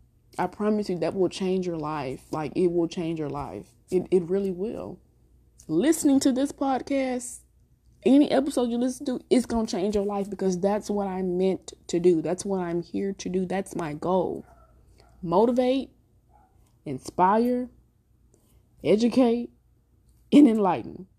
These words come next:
That's, that's what I'm here for. And that's what I like doing. That's what I love doing. No one, no one's paying me to do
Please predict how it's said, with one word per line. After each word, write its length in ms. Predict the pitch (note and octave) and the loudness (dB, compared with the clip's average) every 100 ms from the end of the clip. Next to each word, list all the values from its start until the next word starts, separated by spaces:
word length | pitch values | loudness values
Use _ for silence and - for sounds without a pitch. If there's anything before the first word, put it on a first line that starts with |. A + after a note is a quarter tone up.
| _ _ _ _ _ _ _ _ _ _ _ _ _ _ _ _ _ _ _ | _ _ _ _ _ _ _ _ _ _ _ _ _ _ _ _ _ _ _
That's, 380 | E3+ G#3 A3+ - | 2 4 4 0
that's 360 | F3+ G#3+ A3 - | -2 0 -2 -4
what 140 | G#3+ | -6
I'm 200 | G3 G3 | -4 -6
here 260 | G3 G3+ G3+ | -4 -6 -6
for. 420 | - B2 - - _ _ _ _ - _ _ _ _ _ _ _ _ _ _ _ - | -6 -6 -8 -12 _ _ _ _ -20 _ _ _ _ _ _ _ _ _ _ _ 0
And 140 | B3 | 2
that's 200 | B3 B3 | 2 0
what 140 | B3+ A#3 | 0 0
I 100 | G#3+ | 0
like 340 | A3 G#3+ G3 | 0 -2 -2
doing. 320 | A3+ D4 D3+ | -2 -2 -2
That's 200 | E3 G3+ | -4 -6
what 100 | A3 | -6
I 80 | F#3+ | -6
love 340 | G#3 G3+ G3 | -2 -2 -2
doing. 380 | F#3 A#3+ D3+ A2 | -4 -4 -4 -6
No 140 | E3 G3+ | -2 -2
one, 380 | A3 G#3+ G#3 | 0 0 0
no 100 | G#3 | 0
one's 280 | G#3+ G#3+ G3+ | 0 0 -4
paying 440 | - - G3 G#3 G#3 | -8 -2 0 2 2
me 100 | G3 | 0
to 60 | |
do 220 | F3+ F#3+ | 0 0